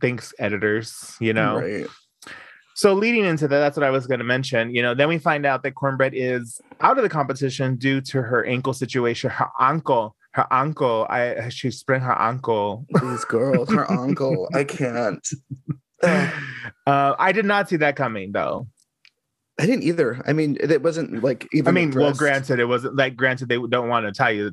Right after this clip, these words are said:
Speaker 1: that, right?
Speaker 2: Yeah. But, I mean,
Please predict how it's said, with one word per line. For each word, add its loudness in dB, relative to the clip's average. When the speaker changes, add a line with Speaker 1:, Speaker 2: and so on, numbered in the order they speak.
Speaker 1:
that, 0
right? 0
Speaker 2:
Yeah. -2
But, 2
I 4
mean, 0